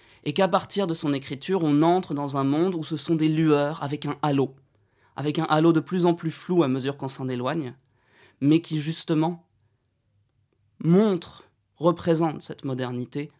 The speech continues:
bien mieux que ne le représentaient les écritures du siècle précédent.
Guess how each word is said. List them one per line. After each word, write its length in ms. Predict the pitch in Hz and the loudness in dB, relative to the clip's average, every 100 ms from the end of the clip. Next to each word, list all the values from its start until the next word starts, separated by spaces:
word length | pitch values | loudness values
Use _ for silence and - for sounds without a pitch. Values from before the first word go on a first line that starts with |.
| - | -14
bien 260 | 143 160 | 0 4
mieux 280 | 156 147 147 - _ _ - | 4 4 0 -8 _ _ -10
que 100 | 135 | -4
ne 100 | 131 | -4
le 80 | |
représentaient 840 | 127 131 127 135 127 123 135 135 139 | -2 -4 -4 -6 -4 -4 -2 -2 -2
les 320 | 117 131 131 | -6 -4 -4
écritures 720 | 131 - 127 - 131 127 135 135 _ _ _ | -6 -8 -12 -10 -8 -6 -8 -12 _ _ _
du 140 | - 131 | -12 -10
siècle 380 | - 127 120 117 | -6 -6 -6 -10
précédent. 540 | - 131 113 117 123 | -12 -14 -12 -10 -12